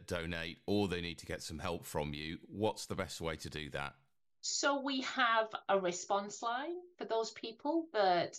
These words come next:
Speaker 2: may be, uh, better at just ringing and speaking to somebody. So that is zero three zero zero, zero two eight, eight eight eight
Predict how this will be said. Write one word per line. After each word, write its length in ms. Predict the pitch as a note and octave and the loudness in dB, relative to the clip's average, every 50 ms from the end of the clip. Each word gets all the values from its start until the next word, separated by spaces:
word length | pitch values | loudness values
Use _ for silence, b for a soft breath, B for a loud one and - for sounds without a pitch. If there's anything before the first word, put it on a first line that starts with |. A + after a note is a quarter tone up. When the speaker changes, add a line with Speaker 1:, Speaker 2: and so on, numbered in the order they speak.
| - | -8
Speaker 2:
may 240 | - F#3 G3 G3 G3 | -4 0 4 4 4
be, 400 | G3 F#3+ G3 G3 F#3+ F#3+ F#3 - - | 6 6 6 6 6 6 4 0 0
uh, 300 | - F3+ F3+ F3 E3+ - - D#3 - - | 0 0 0 0 0 -2 -6 -6 -2 0
better 460 | G3 F#3+ - - - B3 C4 D#4 E4 - - | 0 0 0 -2 0 2 2 2 2 0 0
at 280 | - G3+ - - - | 2 2 2 0 -2
just 220 | - G3 G3 - - | -6 -6 -6 -6 -4
ringing 400 | E3+ F#3+ F#3+ G3 G#3+ B3 B3+ G#3 | -2 -2 0 0 -2 -2 -2 -4
and 100 | F#3 F3+ | -4 -4
speaking 460 | F3 - - G3 G3 - - G#3 G3+ | -4 -2 -2 -2 -2 -2 -4 -6 -6
to 140 | - G#3 G3+ | -4 -4 -4
somebody. 560 | - - A#3+ A#3 A3+ A#3 A#3+ B3+ D4+ E4+ E4+ - | -4 -4 -6 -4 -2 -4 -2 -2 -4 -6 -6 -8
So 380 | - - - - - G#3+ G3+ F#3+ F#3 | -6 -4 0 4 4 4 4 6 6
that 220 | G#3+ G#3 G3 - - | 6 6 6 6 4
is 360 | - G3 F#3+ F3+ F3 E3+ E3+ | 2 2 2 4 2 2 0
zero 920 | E3+ D#3+ D3+ D3+ F3 F3+ A3 A#3 B3 A#3+ G#3+ F#3 E3+ D#3+ D#3 D3 C#3+ D3+ - - - - - - - | -2 -4 -6 -4 -2 0 0 2 2 2 2 2 4 4 2 2 0 -2 -6 -10 -20 -20 -16 -10 -4
three 460 | - F#3+ F#3 E3+ D#3+ D#3+ D#3 E3 E3 _ - | 0 2 4 4 4 2 0 -4 -8 _ -6
zero 440 | E3+ D#3+ F3 F3 F3 E3 D#3+ D#3+ D#3 | -2 2 6 6 6 6 6 2 0
zero, 340 | D#3 - F3+ F#3 G3+ G#3+ D4 F4 F#4 F#4 - - _ _ _ _ - - | 0 -2 -2 -2 -2 -2 -2 -2 -2 -4 -6 -12 _ _ _ _ -10 -8
zero 460 | F#3 - G3 G#3+ G#3+ G3+ G3+ G3 F3+ F3 | -4 0 4 6 6 8 8 6 6 4
two 260 | - - - G#3 F#3 | 2 0 0 2 2
eight, 480 | F#3 G3+ C4 F4 F#4 - - - - - - _ _ _ _ _ _ _ - | 2 2 0 -2 -6 -10 -10 -10 -10 -10 -10 _ _ _ _ _ _ _ 0
eight 320 | G#3+ G#3+ G3 - - - - - - _ - | 2 4 4 2 0 -6 -10 -10 -8 _ -2
eight 420 | F#3+ F3+ E3+ F3 - - - - - - _ _ - | 0 0 0 -2 -6 -10 -14 -14 -14 -14 _ _ 0
eight 280 | F#3+ F3+ F3+ - - | 2 2 0 0 -4